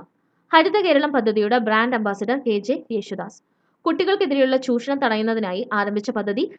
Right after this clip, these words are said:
ശരണബാല്യം. ശരണബാല്യം ആരംഭിച്ച ജില്ല പത്തനംതിട്ട. കേരള പോലീസും കേരള ക്രിക്കറ്റ് അസോസിയേഷനും ചേർന്ന് നടപ്പിലാക്കുന്ന ലഹരി വിരുദ്ധ പ്രചാരണ പദ്ധതി Yes to Cricket, No to Drug. കേരള ഗവൺമെന്റിന്റെ ലഹരി വിമുക്ത കേരളം പദ്ധതി വിമുക്തി.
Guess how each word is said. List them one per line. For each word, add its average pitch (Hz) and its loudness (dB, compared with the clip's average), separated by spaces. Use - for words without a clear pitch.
ശരണബാല്യം. 214 0
ശരണബാല്യം 311 2
ആരംഭിച്ച 240 -2
ജില്ല 220 -2
പത്തനംതിട്ട. 196 -4
കേരള 320 6
പോലീസും 311 0
കേരള 269 4
ക്രിക്കറ്റ് 311 -4
അസോസിയേഷനും 262 2
ചേർന്ന് 233 -2
നടപ്പിലാക്കുന്ന 208 -2
ലഹരി 294 2
വിരുദ്ധ 269 0
പ്രചാരണ 240 2
പദ്ധതി 208 -4
Yes 285 -2
to 339 -4
Cricket, 269 0
No 214 0
to 220 -4
Drug. 180 -4
കേരള 359 6
ഗവൺമെന്റിന്റെ 285 2
ലഹരി 294 0
വിമുക്ത 277 0
കേരളം 233 2
പദ്ധതി 214 -2
വിമുക്തി. 208 -4